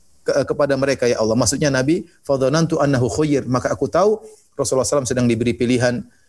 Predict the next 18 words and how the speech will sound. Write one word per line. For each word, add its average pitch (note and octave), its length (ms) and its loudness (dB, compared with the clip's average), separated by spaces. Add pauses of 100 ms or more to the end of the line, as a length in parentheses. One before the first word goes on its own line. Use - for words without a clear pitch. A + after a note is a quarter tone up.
(200)
dan C3 120 0
Rasulullah A#2+ 320 -2
sallallahu - 0 -
alaihi - 80 -2
wasallam A#2+ 240 0
memilih A#2+ 220 0 (100)
untuk A#2 240 -2
meninggal A2 320 2
dunia A#2+ 320 0
bersama A2+ 400 0
orang-orang A2 480 0
yang, D3 120 2 (520)
yang A2 240 0 (400)
saleh. G2+ 480 0
Dan B2 160 0
ini D3 120 2
terjadi B2+ 520 -2 (760)
pada B2 520 2